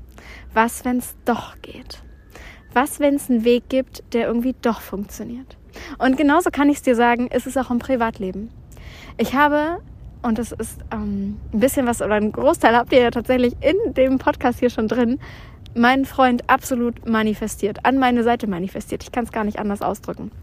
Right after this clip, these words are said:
Und die genaue Geschichte findest du in zwei Podcast-Folgen. Also wenn du einfach mal ein bisschen scrollst, beziehungsweise ich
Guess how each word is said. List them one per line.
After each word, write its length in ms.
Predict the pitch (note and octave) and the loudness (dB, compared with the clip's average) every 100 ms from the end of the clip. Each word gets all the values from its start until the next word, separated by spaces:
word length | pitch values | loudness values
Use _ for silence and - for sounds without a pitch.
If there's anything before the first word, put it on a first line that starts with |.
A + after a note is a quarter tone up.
| - - - - - - | -20 -20 -20 -20 -16 -10
Und 240 | G#3+ F#3+ | -6 -6
die 80 | A3+ | -4
genaue 340 | A#3 A#3 C#4 C4 | 0 4 4 2
Geschichte 440 | B3 C#4+ - A#3 | -2 -4 0 2
findest 320 | B3 A#3+ A#3 | 2 0 -2
du 180 | G#3+ A3 - - - - | -2 -2 -6 -18 -14 -2
in 440 | B3 A#3 A#3 A3+ | 2 4 2 -2
zwei 380 | - A#3+ A#3+ D#4 | -4 0 2 2
Podcast-Folgen. 1000 | C#4+ C#4+ - G#3 G#3+ - G#3+ G#3 G3+ A#3+ - - - | 2 0 0 -4 -4 -4 -2 0 0 -2 -6 -16 -8
Also 220 | G#3+ A3 | -6 -4
wenn 120 | A#3 | -4
du 80 | A3+ | -4
einfach 240 | A#3+ B3+ | -6 -4
mal 160 | A3+ A3+ | -2 0
ein 80 | A3+ | -2
bisschen 260 | - A3+ | -2 -4
scrollst, 600 | - - B3+ C#4 D#4 - | -4 2 4 4 0 -4
beziehungsweise 580 | A#3+ - A#3+ A3+ A3+ A3 | -6 0 0 2 -2 -2
ich 180 | A3+ | -6